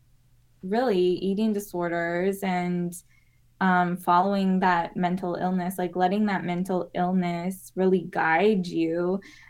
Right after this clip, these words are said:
that's just betraying your inner wisdom. So in order to overcome that mental illness or that disordered eating, we need to start tuning back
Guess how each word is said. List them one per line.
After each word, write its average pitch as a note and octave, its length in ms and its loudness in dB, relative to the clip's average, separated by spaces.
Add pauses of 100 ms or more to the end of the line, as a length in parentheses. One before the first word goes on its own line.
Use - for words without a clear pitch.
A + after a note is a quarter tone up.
(140)
that's G3+ 300 0
just A#3+ 320 -4
betraying G3+ 1300 -2 (140)
your F3+ 880 4
inner F3+ 300 -2
wisdom. - 720 -6 (800)
So G3+ 360 4
in G3 200 0
order G3+ 340 4 (160)
to F3+ 520 0 (260)
overcome G3+ 1000 0
that F3 220 -2
mental E3+ 440 -8
illness F3 600 -8
or E3+ 520 -2 (220)
that E3+ 300 -4
disordered F3 580 -4
eating, F#3 800 -2 (640)
we G#3+ 120 6
need G#3 260 2
to A#3+ 120 -6
start - 460 0
tuning F#3 440 0
back F3 300 0